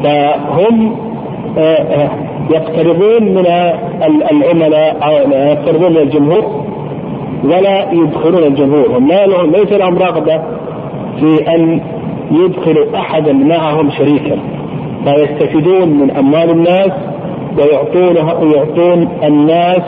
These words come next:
أموالا أو الجمهور، آه، آه، فوائد على هذه، على هذه القروض.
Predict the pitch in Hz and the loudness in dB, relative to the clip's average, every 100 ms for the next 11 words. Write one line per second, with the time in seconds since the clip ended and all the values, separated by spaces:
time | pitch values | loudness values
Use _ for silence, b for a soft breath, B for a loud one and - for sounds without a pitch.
0 | - - - 151 143 147 170 165 135 127 | -6 -10 -6 0 2 2 2 2 2 0
1 | 127 147 151 180 180 - - - - - | 2 2 2 2 0 -4 -8 -10 -6 0
2 | 143 - - - - 147 143 127 143 147 | 0 0 -4 -8 -4 0 0 0 0 2
3 | 175 170 185 147 139 147 147 139 160 143 | 0 0 -2 -2 -2 0 0 0 0 2
4 | 139 160 156 143 135 135 135 135 151 135 | 2 0 -2 -8 -6 -2 0 0 0 2
5 | 139 147 143 135 - 123 120 | 2 0 0 -2 0 2 2